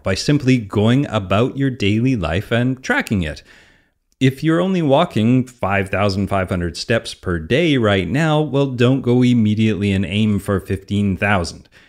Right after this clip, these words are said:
It is important to know first your current fitness level so you can avoid that good old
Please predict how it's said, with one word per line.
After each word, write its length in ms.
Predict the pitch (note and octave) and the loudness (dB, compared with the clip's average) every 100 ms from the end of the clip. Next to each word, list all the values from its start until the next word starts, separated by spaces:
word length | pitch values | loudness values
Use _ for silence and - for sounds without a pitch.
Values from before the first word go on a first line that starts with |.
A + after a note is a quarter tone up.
| _ _ | _ _
It 100 | A#2+ | 2
is 100 | B2+ | 4
important 460 | A#2+ A2+ C3+ E3 D#3+ | 4 2 0 0 -2
to 60 | E3 | 0
know 380 | D3 C#3+ C3 C3+ | 2 4 6 4
first 720 | - A3 E3 A#2 C3+ - - | 0 0 2 2 0 -6 -6
your 220 | A2+ G#2+ | 0 0
current 480 | G#2+ - G3 G#3 A#2 | 0 -4 -2 -2 -4
fitness 500 | - G#2+ - F2 - | -6 -6 -4 -6 -4
level 300 | F2 F2 A2 | -4 0 -2
so 160 | - B2+ | -2 -2
you 180 | C3+ D3+ | -2 -2
can 160 | F3 | -4
avoid 440 | D3 B2+ C3+ C3 B2 | -2 0 2 0 -2
that 480 | G2+ F#2 F2+ G2+ | -2 0 -2 -4
good 180 | G2+ A#2+ | 0 2
old 400 | A2+ A2 G#2+ G#2 | 2 2 0 -2